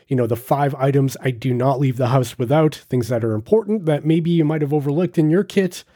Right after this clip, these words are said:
I'm also working on a couple of, uh, water filter videos. I found those to be interesting. It's a pretty niche product and probably not everyone's interested in it,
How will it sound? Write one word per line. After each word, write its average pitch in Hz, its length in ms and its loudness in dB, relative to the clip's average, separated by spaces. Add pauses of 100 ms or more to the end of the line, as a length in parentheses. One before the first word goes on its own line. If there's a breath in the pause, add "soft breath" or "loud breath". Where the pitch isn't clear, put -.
(540 soft breath)
I'm 151 100 2
also 196 240 2
working 180 380 0
on 165 180 2
a 160 60 2
couple 156 320 0
of, 135 120 -2
uh, 131 220 2
water 147 300 0
filter 214 420 0
videos. 233 720 0
I 160 80 2
found 180 520 0
those 175 220 2
to - 100 -6
be 175 140 0
interesting. 175 540 0
It's 170 160 0
a 190 40 -4
pretty 180 380 0
niche 143 460 -2
product 135 480 0
and 113 160 0
probably 139 420 0
not 123 220 -2
everyone's 190 380 2
interested 156 440 0
in 147 140 2
it, 147 200 -2